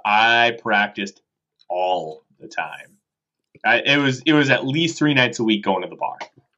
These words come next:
and it wasn't just going for a drink. So, all right, let, let's kinda, let's kinda dive into some stuff. And guys, if you have questions, throw them in the comments, 'cause we're just gonna talk about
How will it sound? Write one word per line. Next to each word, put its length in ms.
and 180
it 40
wasn't 320
just 160
going 240
for 180
a 80
drink. 220
So, 260
all 240
right, 340
let, 240
let's 180
kinda, 280
let's 180
kinda 180
dive 240
into 160
some 160
stuff. 260
And 120
guys, 260
if 140
you 100
have 160
questions, 800
throw 280
them 140
in 80
the 80
comments, 460
'cause 160
we're 180
just 200
gonna 160
talk 280
about 320